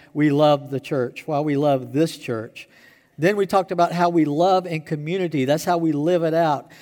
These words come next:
And we love in our serving, and we show love in our giving. Uh, last week we talked about how we show love by sharing what we have in Christ with others around us. And today we are talking about how we love in celebrating.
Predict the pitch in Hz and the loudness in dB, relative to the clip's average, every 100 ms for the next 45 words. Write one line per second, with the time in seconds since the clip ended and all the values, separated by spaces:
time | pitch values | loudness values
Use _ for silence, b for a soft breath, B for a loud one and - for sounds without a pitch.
0 | B 156 160 160 180 190 180 165 151 - | B -4 0 2 4 4 2 -2 -4 -6
1 | - 220 202 160 147 151 156 - 196 175 | -4 -2 0 -2 -4 -4 -4 -2 -2 0
2 | 190 190 180 170 143 139 131 220 226 156 | 0 2 0 -2 -4 -4 0 2 2 0
3 | 139 123 B B B 139 139 139 151 185 | -2 -8 B B B 0 2 2 4 2
4 | 180 185 175 160 185 160 170 165 156 160 | 2 0 0 0 0 -2 0 -2 0 0
5 | 160 151 151 175 156 160 151 143 139 131 | 0 -2 -2 -2 0 2 0 0 -2 -2
6 | - 180 190 151 127 123 127 b b b | -4 -2 0 0 0 -4 -6 b b b
7 | 160 151 147 147 147 143 139 123 - 160 | -2 0 0 2 4 2 2 -6 -4 -2
8 | 139 - 123 139 143 127 123 120 139 143 | -2 -4 -4 -2 -2 -4 -6 -6 -4 -4
9 | 139 123 - 123 170 165 240 190 170 170 | -4 -8 -10 -12 -8 0 4 6 4 2
10 | - b b b b 165 165 165 202 208 | -10 b b b b 4 4 2 -2 0
11 | 180 160 156 151 147 139 156 147 147 139 | -2 -2 0 2 0 -2 -2 0 0 0
12 | 139 196 156 135 139 - b b b - | 2 4 6 6 2 -4 b b b -6
13 | 143 127 120 - - 180 165 120 131 120 | -6 -6 -10 -14 0 2 4 0 0 0
14 | 123 | -2